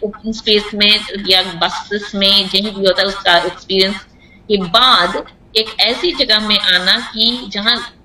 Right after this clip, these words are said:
ईव teasing नहीं है। मैंने कहा, "This is the place now I should settle, यहाँ मैं अपनी पढ़ाई करूँ।"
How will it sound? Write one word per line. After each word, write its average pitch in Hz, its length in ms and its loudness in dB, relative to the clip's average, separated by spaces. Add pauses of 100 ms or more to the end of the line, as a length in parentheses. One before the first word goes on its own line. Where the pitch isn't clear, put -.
(800)
ईव 240 400 -2
teasing 254 340 0
नहीं 190 120 2
है। 240 160 -2
मैंने 220 260 0
कहा, 226 540 -2
"This 233 140 -2
is 277 180 -8
the 240 160 0
place 190 600 -2
now 196 220 4 (160)
I 185 60 4
should 185 240 2 (200)
settle, 240 260 -2 (540)
यहाँ 196 200 2
मैं 185 220 2
अपनी 180 360 -2
पढ़ाई 170 280 0
करूँ।" 247 300 0